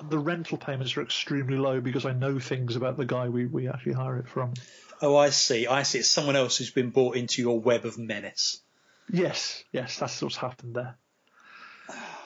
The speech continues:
Speaker 1: He s-, he said in a pr-, he said in a proud and happy voice.
Speaker 2: But if, if someone hasn't heard B E M, what's the thing that you'd, you'd stick on and say, "Here's the, here's the thing that'll definitely excite you straight away"?
Speaker 1: I think you should go to the Spotify sampler. That's the easiest way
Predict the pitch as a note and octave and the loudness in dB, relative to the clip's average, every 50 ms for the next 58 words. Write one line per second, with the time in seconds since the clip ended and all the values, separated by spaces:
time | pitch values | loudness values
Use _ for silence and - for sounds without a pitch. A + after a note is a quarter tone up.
0 | - - - - D3+ B2 - - - - E3 D3 B2 - F3 C#3 C3 C3+ C#3+ C3 | -20 -20 -10 -6 -4 -4 -4 -4 -4 -4 -2 -2 0 -2 -2 -2 -2 -4 -4 -6
1 | - - E3+ G3+ D#3+ C#3+ - - D#3+ C3 B2 B2+ B2 - - D3 C3 B2+ B2+ B2 | -4 -4 -2 -2 -2 -2 -2 -4 -4 -4 -4 -6 -6 -4 -2 -2 -2 -2 -2 -4
2 | B2 B2+ B2 B2 C3+ A#2+ B2 B2+ C3 C3 C3 - - - - - - - - - | -4 -4 -4 -4 -6 -4 -4 -6 -6 -6 -6 -8 -10 -10 -12 -14 -16 -16 -18 -20
3 | - - - _ _ _ _ - D#3+ D#3 - - - - - - - E3+ - - | -20 -20 -20 _ _ _ _ 2 2 2 2 0 -2 -2 -2 0 0 2 2 2
4 | B3 A3+ F#3+ E3 G#3 F#3+ G#3 F3+ D3+ D#3 F3+ F3 D#3 - - E3 D3+ D3 C#3 C3+ | 2 2 4 4 2 2 2 0 2 4 4 4 4 4 4 4 4 4 4 4
5 | C#3 C3+ A2 G#2 G#2 C3 E3 - - F3+ E3+ - E3 D3+ C#3+ C3+ B2+ C3 B2+ B2 | 4 2 2 0 -4 -4 -4 -4 -4 -6 -4 -2 -2 -2 0 -2 0 0 0 -2
6 | - - - - - _ - A#2+ - - - D#3+ C#3 - - B2 A2 A2+ A2+ A2+ | -2 -6 -16 -20 -10 _ -4 -2 -2 0 2 2 0 0 -2 -4 -4 -2 -2 -2
7 | - - C3+ B2 A#2 A#2 A2 - - - _ _ - D#3 C#3 B2+ B2 - - C3+ | 0 0 2 2 2 0 -2 -6 -10 -20 _ _ 2 4 4 4 4 2 0 -2
8 | - - D3+ C#3+ B2 - A#2+ - - C3+ A#2 A2 A2+ A#2 A2 B2+ - B2+ A#2 - | -2 0 0 0 0 -2 -6 -8 -8 -8 -6 -6 -6 -6 -6 -6 -6 -8 -6 -4
9 | - - - B2+ A#2+ - A2 G#2+ - - - C3 B2 A#2+ A2+ A2 A2 G2+ G2 - | -2 0 0 -2 -4 -6 -6 -6 -6 -4 -2 -2 -4 -4 -4 -8 -10 -10 -12 -12
10 | - _ _ _ _ _ _ _ _ _ _ _ _ - - C3 - - B2 - | -16 _ _ _ _ _ _ _ _ _ _ _ _ -12 -10 -8 -6 -6 -6 -4
11 | C3 B2+ B2+ B2 - C3 C#3 - - - D#3 C3+ - - - - D#3 D3+ D3 - | -2 -2 -2 -2 -2 -4 -4 -4 -4 -4 -4 -4 -4 -6 -4 -4 -4 -2 -2 -2
12 | - E3+ E3+ E3+ E3 - - - - - - E3+ D#3 - - - E3 E3+ F3+ F#3 | -2 -2 -2 -2 -2 -2 -2 -4 -4 -4 -4 -4 -4 -2 -2 0 2 2 2 2
13 | F#3 D#3+ D3 D#3+ E3 D#3 - - E3+ | 2 2 2 0 0 0 2 2 2